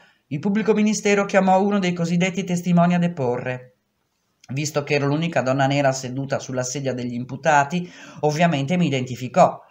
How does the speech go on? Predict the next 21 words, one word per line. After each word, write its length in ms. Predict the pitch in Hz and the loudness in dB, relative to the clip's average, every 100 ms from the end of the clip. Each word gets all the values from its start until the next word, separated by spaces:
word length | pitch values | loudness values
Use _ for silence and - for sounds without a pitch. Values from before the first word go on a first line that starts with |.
| - - _ | -20 -20 _
Protestammo 680 | 185 190 208 - 220 214 175 | -6 -4 -2 4 6 6 0
contro 300 | 175 175 151 | -2 -4 -2
questa 240 | 165 165 | -2 -2
procedura, 600 | 156 139 160 175 180 156 | -2 -2 -2 0 4 4
ma 140 | 147 156 | 2 0
il 100 | 156 | 0
giudice 440 | 190 185 139 156 | 0 0 -2 -2
ammise 440 | 165 175 170 127 | 0 2 0 -2
comunque 380 | 123 185 233 220 | -2 -2 -2 -2
il 60 | 196 | -2
testimone. 680 | 202 202 208 175 110 - _ _ _ _ _ - | -4 -2 0 0 -2 -8 _ _ _ _ _ 2
Alla 200 | 180 170 | 4 4
fine 480 | 160 151 139 139 - - - | 2 -2 -2 -4 -12 -20 0
organizzammo 680 | 190 190 202 202 196 190 165 | 2 2 0 2 4 4 4
il 80 | |
confronto 580 | 160 147 139 131 135 139 | 0 -4 -2 -2 -2 -2
e 80 | 185 | 0
ovviamente 720 | 202 185 214 226 180 143 139 | 0 2 4 4 2 0 -2
l'altro 480 | 151 156 147 135 135 | 2 4 4 0 -6
cosiddetto 500 | 135 135 139 147 147 | -6 -4 -4 -4 -6
testimone 760 | 165 170 208 156 123 131 127 | -8 -4 -2 0 0 -4 -8